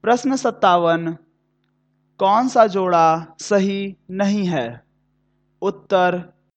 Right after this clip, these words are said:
स्वप्नवास वदत्ता राजशेखर। प्रश्न अट्ठावन, मौर्य वंश के पश्चात किस वंश ने शासन स्थापित किया? उत्तर,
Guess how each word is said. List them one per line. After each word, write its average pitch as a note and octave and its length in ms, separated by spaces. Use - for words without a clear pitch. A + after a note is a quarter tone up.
स्वप्नवास G#3+ 880
वदत्ता E3+ 880
राजशेखर। F3 1000
प्रश्न A3 300
अट्ठावन, F3+ 840
मौर्य G3+ 360
वंश A3+ 360
के G3 180
पश्चात F3+ 720
किस C4 200
वंश A3+ 320
ने F3+ 440
शासन F#3 720
स्थापित G#3 680
किया? G#3 280
उत्तर, G3 540